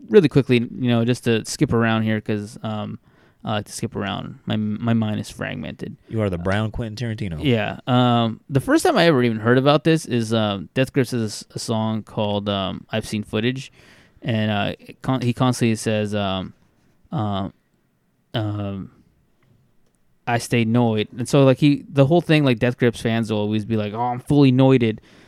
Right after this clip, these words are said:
Speaker 1: And then that whole thing popped up and was like, "Oh, where does this even come from?" And then people started talking about how, like, this mentally ill guy, which we'll get into, like,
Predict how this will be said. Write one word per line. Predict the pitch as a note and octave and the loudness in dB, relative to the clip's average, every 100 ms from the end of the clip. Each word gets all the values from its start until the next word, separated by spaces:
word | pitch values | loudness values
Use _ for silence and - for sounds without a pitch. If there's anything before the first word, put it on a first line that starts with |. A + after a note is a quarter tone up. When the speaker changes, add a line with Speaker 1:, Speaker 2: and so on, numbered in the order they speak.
| _ _ - | _ _ -4
Speaker 1:
And | B2+ B2 | 0 4
then | A#2+ A#2+ A#2+ | 4 4 4
that | D3 F3 | 4 4
whole | F3 | 4
thing | C#3 C#3 C3 A#2 | 4 4 4 4
popped | - A#2+ - | 0 -2 2
up | A#2 A2+ | 2 2
and | A2+ A2 A2+ | -2 -2 0
was | A2+ | -2
like, | G#2+ G#2+ - | -2 -4 -2
"Oh, | D3 | 0
where | C#3+ B2+ D3 | 2 4 2
does | C#3 | 2
this | B2 B2+ B2+ | 0 -2 -2
even | A#2+ | -4
come | A2+ E3+ D#3+ | -2 -2 -2
from?" | D#3 C#3+ | -2 -2
And | B2 | -4
then | A2+ | -6
people | A#2 A2 | -4 -6
started | A2+ A2 | -6 -4
talking | A2 | -4
about | G#2+ G#2+ G#2+ | -2 -4 -4
how, | G#2+ | -6
like, | G#2 G#2+ | -4 -6
this | - G#2+ A2 | -4 -6 -4
mentally | A2 A#2 A2+ G#2+ G#2+ | -2 -2 -2 -2 -2
ill | G#2+ G#2 | -4 -6
guy, | A2 A#2 A2 | -4 -4 -2
which | G#2+ G#2 | -4 -6
we'll | - G#2+ | -6 -8
get | G#2 G#2+ | -6 -6
into, | B2 - A#2 | -4 -2 -2
like, | G#2+ G2+ | 0 -4